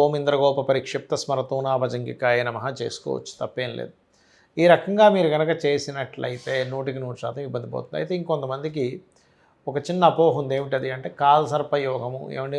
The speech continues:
నాకు కాలసర్ప యోగం వల్ల ఇలా అయిపోయింది నా జీవితం" అంటూ ఉంటారు. శాస్త్రంలో ఎక్కడా కూడా కాలసర్ప యోగాన్ని జన్మజాతకానికి అప్లై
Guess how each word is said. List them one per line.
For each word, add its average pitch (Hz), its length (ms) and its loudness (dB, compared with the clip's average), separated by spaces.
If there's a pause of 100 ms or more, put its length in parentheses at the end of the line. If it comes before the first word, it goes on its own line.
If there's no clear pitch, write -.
నాకు 127 200 -8
కాలసర్ప 127 360 -6 (120)
యోగం 127 220 -8
వల్ల 135 180 -6
ఇలా 127 160 -2
అయిపోయింది 127 420 -8
నా 123 40 -4 (100)
జీవితం" 123 300 -8
అంటూ 120 220 -16
ఉంటారు. 60 240 -10 (800)
శాస్త్రంలో 160 680 6 (140)
ఎక్కడా 160 280 6 (120)
కూడా 143 180 8 (140)
కాలసర్ప 139 400 2 (140)
యోగాన్ని 127 460 2 (680)
జన్మజాతకానికి 156 1120 6
అప్లై 143 280 2